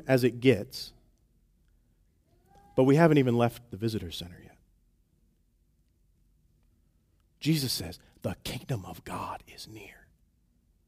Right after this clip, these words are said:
Turn around and follow. All right, let's pray together.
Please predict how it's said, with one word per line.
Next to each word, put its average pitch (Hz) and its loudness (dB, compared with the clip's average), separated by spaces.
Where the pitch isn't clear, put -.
Turn 123 -8
around 98 -10
and 85 -20
follow. - -18
All 110 -6
right, 92 -6
let's 98 -12
pray 101 -10
together. 90 -16